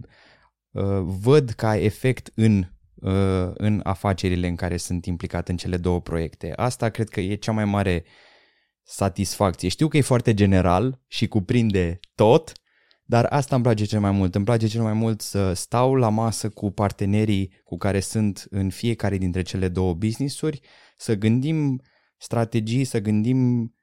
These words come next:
acțiuni de creștere și apoi să le urmărim și să le implementăm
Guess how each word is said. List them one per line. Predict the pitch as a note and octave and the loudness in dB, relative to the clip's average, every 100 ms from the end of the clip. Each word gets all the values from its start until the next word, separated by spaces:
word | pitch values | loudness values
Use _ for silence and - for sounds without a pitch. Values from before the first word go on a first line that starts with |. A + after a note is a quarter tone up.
| - | -8
acțiuni | G#2+ - C3 C3 A#2+ | -6 -4 0 0 0
de | G#2 | 0
creștere | G2 A2 A#2 - F2+ G2 C3 - _ _ _ _ | 0 0 -2 0 0 0 -2 -6 _ _ _ _
și | - - | -16 -6
apoi | B2+ - C#3+ | -6 0 0
să | C3 B2 | 2 2
le | A2+ | 2
urmărim | G#2+ A2 G#2 G#2 A#2+ | 2 2 2 2 0
și | - | -2
să | G2 G2+ | -4 0
le | G2+ | 2
implementăm | G2 F2+ G2 G2 F#2+ A#2+ B2 G#2+ - | 2 0 0 2 0 0 0 -2 -4